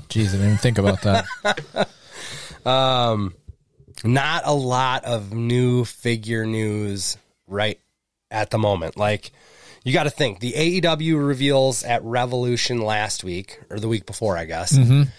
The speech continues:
Speaker 2: And then we're two weeks away from WrestleMania Access, where Mattel's gonna show off all their shit.
Speaker 1: Yeah.
Speaker 2: And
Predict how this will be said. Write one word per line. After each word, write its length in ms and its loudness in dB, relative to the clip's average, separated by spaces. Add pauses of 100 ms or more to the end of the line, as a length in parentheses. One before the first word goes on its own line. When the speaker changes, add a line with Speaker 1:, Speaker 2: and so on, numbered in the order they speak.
(240)
Speaker 2:
And 200 -2
then 240 2
we're 140 -2
two 260 2
weeks 260 0
away 180 4
from 200 0
WrestleMania 600 0
Access, 720 -2
where 140 -2
Mattel's 460 0
gonna 160 -2
show 220 2
off 180 2
all 160 4
their 180 2
shit. 420 -4 (220)
Speaker 1:
Yeah. 320 0 (220)
Speaker 2:
And 260 2